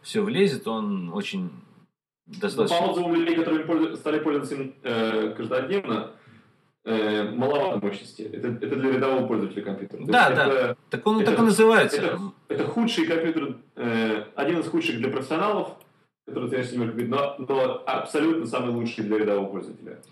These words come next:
Speaker 2: То есть лучше сейчас ничего нету.
Speaker 1: Да, да. Ну вот я думаю, вторая версия,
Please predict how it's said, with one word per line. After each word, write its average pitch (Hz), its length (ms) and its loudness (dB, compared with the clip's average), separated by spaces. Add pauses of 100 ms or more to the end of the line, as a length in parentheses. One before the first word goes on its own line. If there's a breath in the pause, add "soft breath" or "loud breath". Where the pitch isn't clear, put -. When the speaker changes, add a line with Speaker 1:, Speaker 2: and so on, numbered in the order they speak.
Speaker 2:
То - 40 -20
есть - 120 -12
лучше 127 200 -6
сейчас 110 200 -4
ничего 107 240 -6
нету. 95 380 -10
Speaker 1:
Да, 147 260 -2
да. - 220 -4
Ну 175 120 -2
вот 196 200 2
я 202 140 6
думаю, 196 280 4
вторая 156 340 2
версия, 139 500 -2